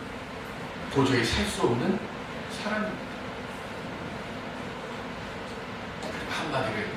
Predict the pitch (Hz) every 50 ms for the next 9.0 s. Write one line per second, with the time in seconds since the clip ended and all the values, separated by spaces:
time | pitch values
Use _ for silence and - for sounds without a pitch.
0 | - - - - - - - - - - - - - - - - - - - -
1 | - - - - - - - - - - - - - - 117 113 113 107 107 104
2 | - - - - 104 - - 92 95 95 95 92 - - - - - - - -
3 | - - - - - - - - - - - - - - - - - - - -
4 | - - - - - - - - - - - 107 110 - 101 - - - - -
5 | 165 165 180 190 - - - - - - - - - - - - - - - -
6 | - - - 135 135 - - 104 107 110 - - - - - - - - - -
7 | - - - - - - - - - - - - - - - - - - - -
8 | - - - 110 - - - - - - - - - - - - - - - -